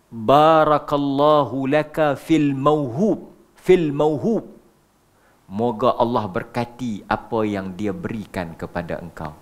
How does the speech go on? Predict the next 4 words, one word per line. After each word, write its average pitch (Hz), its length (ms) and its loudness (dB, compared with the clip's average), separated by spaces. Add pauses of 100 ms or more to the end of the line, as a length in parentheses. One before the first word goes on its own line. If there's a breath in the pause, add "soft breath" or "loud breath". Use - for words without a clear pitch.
Nampak? 113 480 0 (320 loud breath)
Besarnya 175 960 6
berkat 147 560 2
tu, 131 320 0